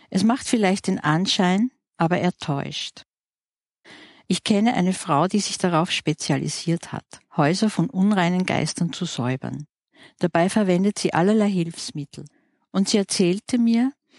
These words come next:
dass, wenn alles nichts nützt, sie die Bibel zur Hilfe nimmt. Sie benutzt den Namen Jesu dazu,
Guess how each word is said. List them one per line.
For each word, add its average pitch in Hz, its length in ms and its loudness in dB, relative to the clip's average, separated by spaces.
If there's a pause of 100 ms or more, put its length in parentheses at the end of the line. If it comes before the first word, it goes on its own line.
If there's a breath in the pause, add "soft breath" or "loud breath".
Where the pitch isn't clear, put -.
(140 soft breath)
dass, 202 340 0
wenn 190 140 2
alles 208 340 2
nichts - 280 0
nützt, - 500 -4 (260)
sie - 160 -2
die 175 120 2
Bibel 190 320 2
zur 214 140 0
Hilfe 175 360 2
nimmt. 156 500 -4 (420)
Sie - 180 -2
benutzt 214 500 2
den 180 120 2
Namen 180 340 2
Jesu 175 340 2
dazu, 226 480 -4